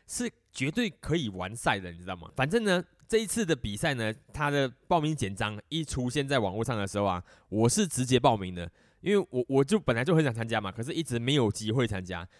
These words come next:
然后当看到这比赛的时候，我就想说：“啊，我不要想那么多了，我就马上去参加就对了。”然后后来我就向我身边的朋友们呢问了一圈，你知道吗？我就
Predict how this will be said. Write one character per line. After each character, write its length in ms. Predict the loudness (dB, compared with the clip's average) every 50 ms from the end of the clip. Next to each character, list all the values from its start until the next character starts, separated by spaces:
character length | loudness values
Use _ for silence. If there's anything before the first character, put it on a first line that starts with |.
| _ _
然 140 | -4 -2 2
后 400 | 2 4 4 4 2 0 -2 -6
当 140 | -6 -6 -6
看 100 | -4 -4
到 80 | -2 -2
这 80 | 0
比 100 | -2 -2
赛 140 | 0 2 4
的 80 | 4 4
时 80 | 6
候， 100 | 6 4
我 120 | 4 4 2
就 160 | 0 -2 -2 -4
想 140 | -6 -6 -2
说 180 | 0 0 -2 -2 -6
：“啊， 160 | -10 -10 -8 -8
我 80 | -6
不 100 | 0 0
要 60 | 0
想 160 | 0 0 -2 -6
那 60 | -6
么 60 | -4
多 120 | -2 -2
了， 160 | 0 0 -2 -4
我 100 | -4 -2
就 80 | -2 -2
马 180 | -2 -2 -2
上 120 | -2 -2 -2
去 80 | -2
参 160 | -2 -4 -4
加 80 | -2 -4
就 80 | -4 -4
对 140 | -4 -4
了。” 80 | -6 -6 -12 _ _ _ -20 _ _ _ _ -2
然 140 | 2 2 4
后 40 | 4
后 80 | 4
来 100 | 6 6
我 120 | 6 6 6
就 340 | 8 10 10 10 10 8
向 220 | 4 0 0 0 0
我 240 | 2 2 2 2 2
身 240 | 2 2 0 2 2
边 120 | 2 0
的 60 | 0
朋 160 | 0 -2 -2 0
友 120 | 0 0
们 140 | 0 -2 -2
呢 120 | -2 0
问 240 | 4 8 8 8 8
了 80 | 8 2
一 120 | 2 0
圈， 200 | 0 0 0 0
你 100 | 0 -2
知 60 | -2
道 120 | -2 0 0
吗？ 160 | -2 -4 -6
我 100 | -6 -4
就 220 | 0 0 0 0